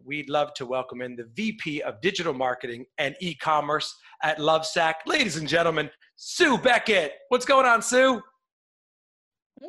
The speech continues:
Speaker 2: Vincent, how are you? What a wonderful welcome. Thank you.
Speaker 1: N-, no problem. I try to, you know, give the, it's, it's, uh, you know, we're filming this on a Friday. Y-, i-, it's your day off and you're,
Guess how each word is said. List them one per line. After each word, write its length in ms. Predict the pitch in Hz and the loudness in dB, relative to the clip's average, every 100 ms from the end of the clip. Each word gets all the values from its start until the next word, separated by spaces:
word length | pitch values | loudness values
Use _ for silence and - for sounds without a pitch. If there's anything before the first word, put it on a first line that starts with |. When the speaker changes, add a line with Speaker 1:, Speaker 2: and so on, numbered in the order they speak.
| 494 269 | -8 -4
Speaker 2:
Vincent, 540 | 254 - 269 320 440 | -4 -2 -2 0 0
how 160 | 302 269 | 0 2
are 140 | 359 | 4
you? 80 | 349 | 4
What 140 | 302 | 2
a 20 | |
wonderful 380 | 311 320 349 320 | 4 2 2 2
welcome. 500 | 302 392 277 214 214 | 2 2 0 -2 -2
Thank 200 | 240 370 - | -2 -2 -2
you. 400 | 233 220 214 254 - - 480 | -2 0 -2 -4 -6 -4 -4
Speaker 1:
N-, 80 | - - | -4 -16
no 240 | 135 135 180 | -4 -2 0
problem. 420 | - 170 170 151 | 2 4 4 2
I 120 | 156 | -2
try 340 | - 175 175 | 0 0 2
to, 240 | 180 175 - - _ - | 2 2 0 -10 _ -12
you 100 | 208 | -8
know, 140 | 143 - | -8 -10
give 280 | - 185 147 - _ | -4 -4 -4 -16 _
the, 140 | 160 165 | -8 -6
it's, 320 | 196 175 - _ | -4 -6 -8 _
it's, 300 | 175 160 - | -8 -6 -4
uh, 240 | 175 147 147 | 0 0 0
you 100 | 165 | -4
know, 300 | 143 139 147 | -4 -4 -6
we're 200 | 151 156 | -4 -4
filming 420 | 151 196 196 190 | 0 2 2 0
this 220 | 190 185 180 | 0 0 0
on 180 | 165 | 0
a 80 | 147 | 0
Friday. 1040 | - - 196 185 190 202 196 196 196 196 196 - _ _ - | -6 -8 0 2 4 2 2 2 2 -2 -6 -16 _ _ -20
Y-, 140 | 180 | -20
i-, 20 | - | -10
it's 440 | 180 180 156 - | -8 -6 -6 -8
your 280 | 139 165 139 | -4 -4 -4
day 280 | 165 156 156 - | -2 -2 -2 0
off 400 | 170 180 180 180 | 4 4 4 0
and 160 | 143 | -8
you're, 120 | 139 | -8